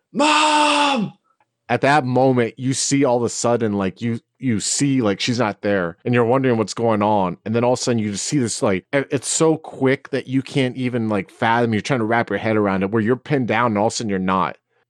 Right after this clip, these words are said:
Speaker 2: And you just feel, like, this weird static energy in the room.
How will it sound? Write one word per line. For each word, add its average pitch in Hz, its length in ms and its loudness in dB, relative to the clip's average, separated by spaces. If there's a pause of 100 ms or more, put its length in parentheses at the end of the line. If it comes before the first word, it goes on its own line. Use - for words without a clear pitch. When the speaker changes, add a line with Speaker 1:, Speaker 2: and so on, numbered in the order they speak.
(220)
Speaker 2:
And 147 140 2
you 135 80 4
just - 200 -6
feel, 156 200 4
like, 135 220 0
this 107 180 -6
weird 120 500 2 (220)
static 117 720 -4 (640)
energy 104 540 -2 (500)
in 131 140 2
the 110 100 2
room. 101 460 0